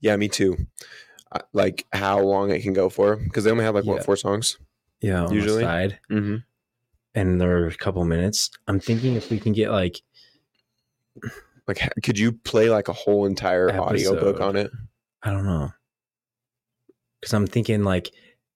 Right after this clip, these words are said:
Speaker 2: if there's a way to get a certain amount of, like, episodes on a vinyl,
Speaker 1: That
Speaker 2: that'd
Speaker 1: would be
Speaker 2: be so
Speaker 1: freaking
Speaker 2: sick.
Speaker 1: dope. That would be the dopest
Speaker 2: 'Cause,
Speaker 1: thing ever.
Speaker 2: like, and that could be, like, our first thing to sell.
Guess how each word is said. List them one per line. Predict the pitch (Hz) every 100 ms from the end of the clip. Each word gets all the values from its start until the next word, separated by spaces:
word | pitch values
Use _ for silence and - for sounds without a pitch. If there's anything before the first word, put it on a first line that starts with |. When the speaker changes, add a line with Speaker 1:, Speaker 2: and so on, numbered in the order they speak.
| -
Speaker 2:
if | 107
there's | 110 95
a | 98
way | 98
to | 98
get | 98 92
a |
certain | 85 - 95 95
amount | 92 90 87
of, | 85 - - _ _ _ _ _ _ _ _ _ -
like, | 95 -
episodes | 95 90 - - 98 95
on | - 90 87
a |
vinyl, | 80 82 87 98 127 127 _ _ _ _ _ _ _
Speaker 1:
That | - 85
Speaker 2:
that'd | 98 87
Speaker 1:
would | 98
be | 98
Speaker 2:
be |
so | 92 - - 95 98
Speaker 1:
freaking | 95
Speaker 2:
sick. | 92 90
Speaker 1:
dope. | 92 82 76 - - _ _ _ _ -
That | 98
would | 101 101
be | 104
the | 104
dopest | 101 95
Speaker 2:
'Cause, | 104 98 -
Speaker 1:
thing | 95 92
ever. | 82 80 92
Speaker 2:
like, | 117 104 - - _ _ _ _ -
and | 95
that | 92 101
could | 131
be, | 98
like, | 92 87
our | 90
first | - 87 -
thing | 87 80
to |
sell. | - 98 78 92